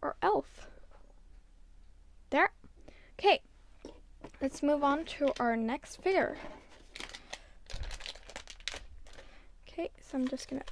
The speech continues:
open this up. Ooh, we got the veterinarian. So again, we get a pamphlet. And the veterinarian is, um, let's see, figure number five,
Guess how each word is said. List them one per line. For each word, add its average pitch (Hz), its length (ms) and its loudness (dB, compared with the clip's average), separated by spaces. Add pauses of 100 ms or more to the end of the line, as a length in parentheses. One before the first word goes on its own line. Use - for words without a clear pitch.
(100)
open 262 260 -4
this 277 140 -2
up. - 180 -2 (3250)
Ooh, 494 300 10 (520)
we 302 120 4
got 370 200 6
the 302 80 0
veterinarian. 349 880 2
So 277 180 4
again, 269 280 2
we 294 100 2
get - 220 0
a - 40 -8
pamphlet. - 680 0 (640)
And 262 260 2
the 277 60 4
veterinarian 294 1000 2 (120)
is, 240 580 2
um, 226 520 2
let's 247 240 -2
see, 240 400 -2 (600)
figure 285 300 10
number 311 240 4
five, 240 560 4